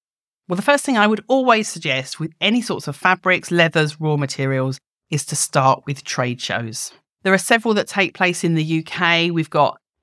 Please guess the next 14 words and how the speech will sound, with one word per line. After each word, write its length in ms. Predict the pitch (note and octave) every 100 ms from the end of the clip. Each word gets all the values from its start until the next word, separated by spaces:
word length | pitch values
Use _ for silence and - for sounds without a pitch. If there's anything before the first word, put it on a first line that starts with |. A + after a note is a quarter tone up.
| -
London 320 | D#3+ D3 C#3+
Textile 480 | - B3+ - A#3+ A3+
Fair, 400 | - A#3 A3 G#3+
which 160 | -
happens 340 | - - F#3 F3
several 300 | G#3 F#3 F#3
times 340 | G3+ F#3 F3
a 80 | F3
year. 200 | F3 F3
There's 160 | E3
hundreds 580 | - - A#3+ B3 A3+ F#3+
of 60 | F#3
exhibitors 560 | - F3+ E3+ E3 E3
there. 340 | E3+ E3+ E3+